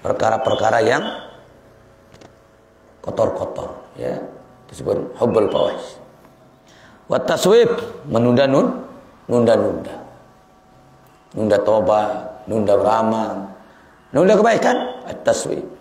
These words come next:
Wa tamanni, wa tamanni. Terlalu banyak angan-angan.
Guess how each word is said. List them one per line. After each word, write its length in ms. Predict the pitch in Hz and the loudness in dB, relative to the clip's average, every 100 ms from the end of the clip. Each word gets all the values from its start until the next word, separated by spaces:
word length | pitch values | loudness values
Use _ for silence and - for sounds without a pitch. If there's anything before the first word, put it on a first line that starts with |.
| - _ _ _ _ _ _ _ _ _ - - - - - | -20 _ _ _ _ _ _ _ _ _ -20 -20 -20 -12 -6
Wa 80 | - | -2
tamanni, 560 | 185 190 214 208 - - | 0 2 2 2 2 2
wa 120 | 151 | 0
tamanni. 600 | - 170 208 185 117 92 - - - - - - - - | 2 2 2 4 2 -2 -12 -20 -20 -20 -20 -20 -20 -4
Terlalu 300 | 95 117 117 | 2 2 4
banyak 320 | 123 110 113 127 | 4 2 0 0
angan-angan. 600 | 107 110 107 107 101 | 0 0 -2 -2 -4